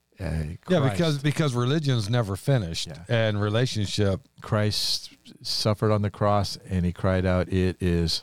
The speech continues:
Speaker 2: Finished.
Speaker 1: finished." Yeah, it's done. He paid the
Speaker 2: Right.
Speaker 1: price. He
Speaker 2: Right.
Speaker 1: We are the beneficiaries.
Speaker 2: Right.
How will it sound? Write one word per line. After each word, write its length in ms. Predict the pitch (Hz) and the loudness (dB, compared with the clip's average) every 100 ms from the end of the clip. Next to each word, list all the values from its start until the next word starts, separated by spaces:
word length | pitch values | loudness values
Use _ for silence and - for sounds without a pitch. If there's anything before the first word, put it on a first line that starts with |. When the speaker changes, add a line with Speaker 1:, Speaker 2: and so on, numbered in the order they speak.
| - | -8
Speaker 2:
Finished. 600 | - 80 67 62 - - | -2 -2 -2 -6 -8 -2
Speaker 1:
finished." 360 | 82 80 78 - | 0 2 0 0
Yeah, 180 | 82 | 0
it's 140 | 78 - | 0 -2
done. 240 | 95 82 | 0 0
He 300 | - - 123 | 0 0 0
paid 320 | - 92 78 | 0 -2 -4
the 80 | 80 | -8
Speaker 2:
Right. 80 | - | -4
Speaker 1:
price. 460 | 90 85 73 - - - - - - - | 0 0 0 -2 -4 -10 -12 -12 -12 -18
He 220 | - 107 | -12 -8
Speaker 2:
Right. 100 | 95 | -2
Speaker 1:
We 220 | 107 127 | 0 2
are 180 | 107 104 | 2 0
the 120 | 92 | 0
beneficiaries. 1000 | 82 95 92 - 101 - - 87 80 76 76 | -2 0 0 0 0 0 -2 -2 -4 -4 0
Speaker 2:
Right. 360 | 87 87 80 | 2 4 2